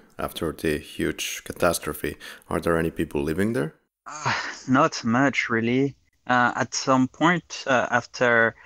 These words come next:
Speaker 2: the, the whole city was burned down, it was actually crossed out of the map. It, it was not a city anymore.
Speaker 1: Mm-hmm.
Speaker 2: and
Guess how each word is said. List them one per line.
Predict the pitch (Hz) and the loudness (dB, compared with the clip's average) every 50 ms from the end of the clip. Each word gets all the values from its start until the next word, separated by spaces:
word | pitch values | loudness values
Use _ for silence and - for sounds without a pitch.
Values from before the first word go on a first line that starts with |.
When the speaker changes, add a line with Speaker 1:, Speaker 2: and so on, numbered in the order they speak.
| - _ _ - | -20 _ _ -10
Speaker 2:
the, | 120 117 117 110 104 95 80 85 101 | -6 -2 0 0 2 0 0 -2 -2
the | 110 113 104 98 | -2 -2 -2 0
whole | - 120 117 117 117 | 2 4 4 4 2
city | - - 127 110 - - 113 110 101 | 0 -2 -6 -6 -4 -2 -2 0 0
was | 92 98 92 101 - - | 0 0 -2 -2 -4 -6
burned | - - 107 117 143 156 143 | -2 0 2 2 2 2 0
down, | 117 107 104 101 104 107 110 - - _ _ _ _ _ - | 0 2 2 2 2 2 0 -2 -6 _ _ _ _ _ -4
it | - 131 - - - | -2 -2 0 2 4
was | 131 127 123 117 120 - | 6 6 6 4 2 0
actually | 127 131 123 - - - - 127 123 120 120 113 | 0 0 0 2 2 2 4 4 4 2 2 0
crossed | - - - - 139 131 - - - | -2 0 4 4 4 4 2 2 2
out | 131 127 127 - | 2 2 2 2
of | 123 113 110 | -2 -2 0
the | 110 104 | 0 2
map. | 104 123 131 - - - _ _ _ - | 2 2 2 2 -2 -12 _ _ _ -10
It, | 120 113 - - - | -10 -8 -8 -6 -6
it | 123 113 - | -4 0 2
was | 123 117 113 | 2 2 4
not | 117 123 123 117 | 4 2 2 2
a | 107 | 0
city | - - - - 175 185 143 101 | -4 -4 -4 -2 -2 -2 -2 -2
anymore. | 90 87 85 87 85 80 76 - _ - - - _ _ _ _ _ - | -4 -4 -4 -6 -6 -6 -8 -10 _ -18 -20 -20 _ _ _ _ _ -2
Speaker 1:
Mm-hmm. | 113 113 110 110 107 110 117 | 0 2 2 4 4 2 2
Speaker 2:
and | 101 95 98 85 - | 0 -2 -4 -8 -10